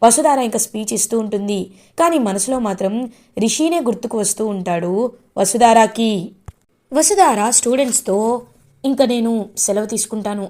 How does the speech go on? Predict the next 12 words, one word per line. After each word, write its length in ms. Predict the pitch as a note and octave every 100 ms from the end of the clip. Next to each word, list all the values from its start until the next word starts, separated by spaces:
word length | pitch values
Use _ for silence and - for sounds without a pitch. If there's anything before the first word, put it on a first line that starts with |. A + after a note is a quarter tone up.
| -
అని 120 | B3+
చెప్పి 540 | A3+ - G3+ A3+ C#4 - - -
ఇంకా 140 | F#4
స్టేజ్ 320 | E4 C4 A#3+ A#3
నుండి 160 | A#3
వచ్చేస్తుంది. 720 | A3+ - A3 - G#3 G#3+ E3+ - _ -
"అదేంటమ్మా, 720 | F#3+ A#3+ D4 D4 A3+ G#3 B3 A#3 _ _ _ -
ఇంకా 280 | C4+ C#4 G4 E4
చెప్తావు 280 | D#4 E4+
అనుకుంటే 600 | D#4+ D4 D4 C4+ C#4 G3+ G3+
మధ్యలోనే 400 | G3 A#3+ F4+ F4+
వచ్చేసావు," 480 | E4 D#4 C#4+ C#4+